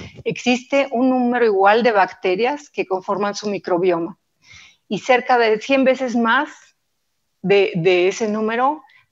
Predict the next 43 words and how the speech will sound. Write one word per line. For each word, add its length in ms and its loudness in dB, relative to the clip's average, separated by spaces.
tenemos 420 -2
de 140 4
virus 380 0
en, 260 -8
eh, 340 -2
en 160 -2
el 140 -6
cuerpo. 300 -4
¿Cuál 220 2
es 100 -6
el 100 -2
papel 320 0
de 80 2
estos 320 -4
virus, 500 -4
eh, 460 0
en, 380 0
en, 340 -4
en 220 -4
la 100 2
salud 340 0
y 80 0
en 80 -2
la 60 -4
enfermedad? 500 -2
No 160 -4
lo 140 0
sabemos, 480 -4
pero 240 0
sabemos 420 -2
que 140 -6
son 340 -4
habitantes 640 0
comunes 640 -4
y 80 0
apenas 340 0
estamos 380 -4
aprendiendo 600 -2
cuál 200 2
es, 320 -6
eh, 200 2
su 200 -6
papel 520 -2